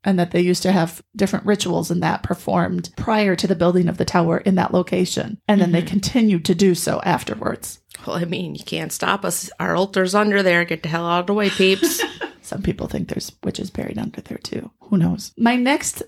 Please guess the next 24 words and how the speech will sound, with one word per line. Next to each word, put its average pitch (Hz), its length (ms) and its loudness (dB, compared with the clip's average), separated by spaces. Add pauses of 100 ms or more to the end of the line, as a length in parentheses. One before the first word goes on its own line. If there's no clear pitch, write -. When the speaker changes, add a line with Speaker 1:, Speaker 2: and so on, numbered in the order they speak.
Speaker 1:
thing 190 240 2
that 165 140 4
I 160 100 4
saw - 540 -2 (280)
was 196 380 2
that 185 520 2 (200)
there 190 300 2
is 196 320 2
an 196 140 0
evil 202 300 2
book 185 280 0
under 202 240 2
lock 180 240 0
and 190 120 -4
key 202 180 0
in 202 80 2
the 185 100 0
library. 185 400 2
Have 214 160 0
you 175 80 2
guys 202 200 0
heard 185 140 2
about 220 220 2
that? 240 320 0